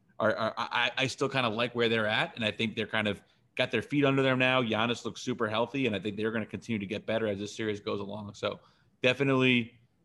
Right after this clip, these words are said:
going with the Bucks in game four. I mean, we could talk more about the spread and stuff like that, but I, I think in game three, I learned that this, the Bucks are,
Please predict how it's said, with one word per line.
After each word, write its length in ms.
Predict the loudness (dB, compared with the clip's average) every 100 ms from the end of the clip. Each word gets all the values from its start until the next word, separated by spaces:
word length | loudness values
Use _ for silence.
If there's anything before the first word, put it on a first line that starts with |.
| _ _ 2
going 200 | 4 6
with 100 | 4
the 60 |
Bucks 320 | 4 2 2 0
in 80 |
game 200 | 2 2
four. 240 | 2 4 4
I 60 |
mean, 80 | 6
we 80 | 4
could 100 | 2
talk 200 | 2 2
more 60 | 2
about 120 | 0
the 60 |
spread 240 | 0 0 0
and 60 |
stuff 120 | 0 -2
like 160 | -2
that, 200 | -2 -4
but 100 | -6
I, 100 | -8
I 120 | -6 -4
think 220 | -4 -4
in 140 | -6 0
game 240 | 0 0
three, 240 | -2 0 0
I 60 |
learned 320 | 0 -2 -2
that 120 | -4 -6
this, 140 | -12
the 120 | -12
Bucks 360 | -8 -6 -6 0
are, 280 | 0 0